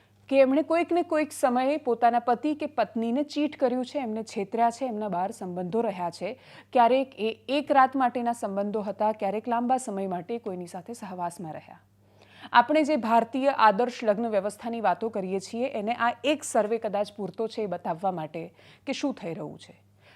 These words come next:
આ પંચાવન ટકા જે લોકોએ જવાબ આપ્યા, આ વાતનો સ્વીકાર કર્યો, બાકીના પિસ્તાળીસ ટકાને એક્સ્ટ્રા મેરિટલ અફેર નહીં હોય એ વાત ખાતરીપૂર્વક નથી કહી શકાતી.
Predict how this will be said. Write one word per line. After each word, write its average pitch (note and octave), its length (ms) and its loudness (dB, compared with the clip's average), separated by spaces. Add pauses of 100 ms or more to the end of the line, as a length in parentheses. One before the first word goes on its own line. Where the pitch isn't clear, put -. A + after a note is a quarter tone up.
(120)
આ D4 100 10
પંચાવન D4+ 600 6
ટકા D4 640 6
જે G3+ 220 -4
લોકોએ C4 360 2
જવાબ A3 340 6
આપ્યા, G3+ 300 6
આ G3+ 40 8
વાતનો G3+ 320 2
સ્વીકાર A#3+ 480 4
કર્યો, E3 360 -2 (600)
બાકીના G#3+ 340 4
પિસ્તાળીસ C4 580 2
ટકાને B3+ 340 2
એક્સ્ટ્રા - 340 -4
મેરિટલ B3 380 0
અફેર A3 280 -2
નહીં A3+ 260 0
હોય C4 240 -2
એ A#3 120 -6
વાત A3+ 280 0
ખાતરીપૂર્વક A3 600 -6
નથી A3 200 -6
કહી F#3 160 -8
શકાતી. E3 500 -12